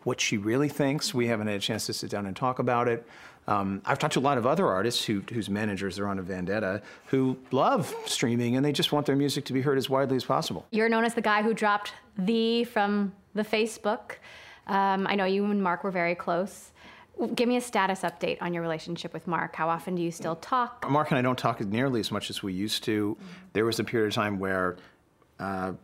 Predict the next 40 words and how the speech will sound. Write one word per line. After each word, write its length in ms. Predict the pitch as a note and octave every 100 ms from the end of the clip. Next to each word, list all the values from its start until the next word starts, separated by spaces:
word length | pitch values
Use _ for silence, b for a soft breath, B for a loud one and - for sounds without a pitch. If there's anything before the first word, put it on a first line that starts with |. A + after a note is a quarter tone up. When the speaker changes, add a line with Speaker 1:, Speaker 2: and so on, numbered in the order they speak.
| _
Speaker 1:
you 100 | G#2+
know, 100 | G2
we 120 | G2
continued 500 | G2+ A2 G2+ G#2 G2+
to 60 | G#2
consult 520 | G2+ F#2+ - G2+ -
every 240 | - F#2+
day. 480 | E2 G#2+ D3 A3 G3+
But, 360 | G3+ A#2 A2 -
uh, 180 | A2+ A2
yeah, 120 | E3+
I 120 | E3
mean, 220 | C3 B2+ A#2+
ge-, 220 | B2+ A2+
generally, 600 | A#2+ C3 B2+ A2 G#2 - -
generally 420 | B2+ B2+ C3 G#2+
speaking, 380 | - A2 G#2+ G2+
it's 180 | G2
a, 140 | F#2+ F#2+ -
it's 160 | G#2
a 60 | G2+
good 200 | G2 G2+
relationship. 640 | G2 F#2+ G2 G#2 - C#3
Speaker 2:
There's 180 | A3+ A#3
a 60 |
scene 240 | A3 C4 B3
in 80 | A#3+
The 60 |
Social 300 | A3+ A3 G#3+
Network 360 | G3+ G#3 G#3 G3+
where 100 | G3
you 220 | G3+ A3+
and 80 | G#3+
Mark 200 | F#3+ F#3
Zuckerberg 480 | F3+ F#3 E3+ F3 E3+
meet 280 | E4+ D#4
for 80 | -
the 100 | G3+
first 340 | F#3+ G3 F#3 -
time. 640 | - E4 C4 G#3+ G3